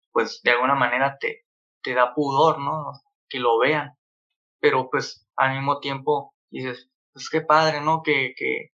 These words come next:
que puedan ver algo de ti que tú no, no estás viendo". Porque yo digo, de alguna manera, a veces no ves magia en ti,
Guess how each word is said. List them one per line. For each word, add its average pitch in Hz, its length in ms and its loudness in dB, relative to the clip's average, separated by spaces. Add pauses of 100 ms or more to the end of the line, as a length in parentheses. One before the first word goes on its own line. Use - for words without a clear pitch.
(200)
que 143 120 -4
puedan 160 300 4
ver 175 140 6
algo 185 260 6
de 170 80 6
ti 170 240 -4
que 185 180 -2
tú 151 540 -4
no, 147 260 -2
no 139 200 -2
estás 135 280 -4
viendo". 160 360 -8 (840)
Porque 147 280 2
yo 143 100 -2
digo, 151 300 4
de 151 100 6
alguna 147 260 4
manera, 147 420 4
a 135 200 6
veces 165 340 4
no 196 200 4
ves 190 180 -2
magia 180 380 2
en 185 160 -8
ti, 170 300 -6